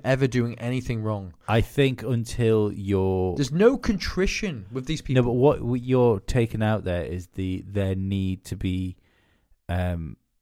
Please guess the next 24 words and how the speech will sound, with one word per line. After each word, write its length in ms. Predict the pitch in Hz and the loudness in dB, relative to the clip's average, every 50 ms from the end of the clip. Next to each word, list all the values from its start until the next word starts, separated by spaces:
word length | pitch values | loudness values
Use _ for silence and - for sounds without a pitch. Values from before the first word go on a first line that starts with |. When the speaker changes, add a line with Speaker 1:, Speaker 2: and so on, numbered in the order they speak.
| _ _ - | _ _ -10
Speaker 2:
accepted 480 | 87 - - - 92 - - - 90 | -10 -8 -4 -6 -6 -4 -4 -8 -6
in 120 | 90 90 82 | -6 -6 -6
the 40 | |
public 380 | - - - 95 - - - - | -6 -6 -6 -6 -8 -8 -6 -4
eye. 400 | 87 87 90 90 87 90 87 - _ _ _ _ _ _ _ _ _ _ _ - - | -2 -2 0 -2 -2 -4 -6 -8 _ _ _ _ _ _ _ _ _ _ _ -4 2
I 140 | 120 135 120 | 4 4 6
think 180 | 135 139 120 | 6 6 4
as 120 | 117 110 - | 4 0 0
soon 280 | - - 131 127 123 | 2 2 4 4 4
as, 160 | 120 113 - | 2 0 -2
as 140 | - 127 113 | -4 -6 -6
soon 200 | - - 127 120 | -2 -2 0 0
as 120 | 120 110 107 | 0 0 2
that 280 | 120 113 104 85 - _ _ _ _ _ _ _ _ _ - - | 2 2 2 0 -4 _ _ _ _ _ _ _ _ _ -10 -4
mask 580 | 107 107 113 113 113 110 - - - - - | -2 0 2 2 0 0 -4 -8 -8 -10 -10
slips, 760 | - - - 113 98 82 - - _ - - - - - - _ _ _ _ _ _ _ _ _ _ _ _ _ _ _ _ _ _ - | -8 -6 -2 -2 -2 -2 -2 -6 _ -12 -10 -10 -10 -12 -14 _ _ _ _ _ _ _ _ _ _ _ _ _ _ _ _ _ _ -6
you're 180 | 120 107 104 | -2 0 2
gonna 200 | 95 110 107 101 | 4 4 2 2
find 260 | - - 107 101 95 95 | 2 0 0 0 0 -2
something 220 | - 95 90 101 | -4 -4 -4 0
very 220 | 98 104 98 98 92 | 2 2 2 2 0
vulnerable 600 | - 104 104 101 101 98 92 98 95 92 107 - - | 2 2 2 2 2 0 0 -2 -4 -4 -6 -8 -4
underneath 520 | 101 101 98 98 95 101 98 92 - - | -2 -2 0 0 0 0 0 0 0 -2
it. 240 | 104 - - _ | -4 -4 -4 _